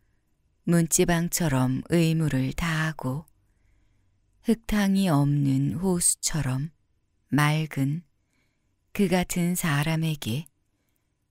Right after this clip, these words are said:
윤회는 없습니다. 바른 지혜로 깨달음을 절대 평화에 이른 사람은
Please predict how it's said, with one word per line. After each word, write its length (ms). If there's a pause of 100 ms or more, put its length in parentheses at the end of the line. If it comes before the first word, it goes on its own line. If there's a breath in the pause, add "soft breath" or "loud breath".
(140)
윤회는 760
없습니다. 1040 (4000)
바른 480
지혜로 840 (560)
깨달음을 960 (420)
절대 640
평화에 600
이른 340
사람은 760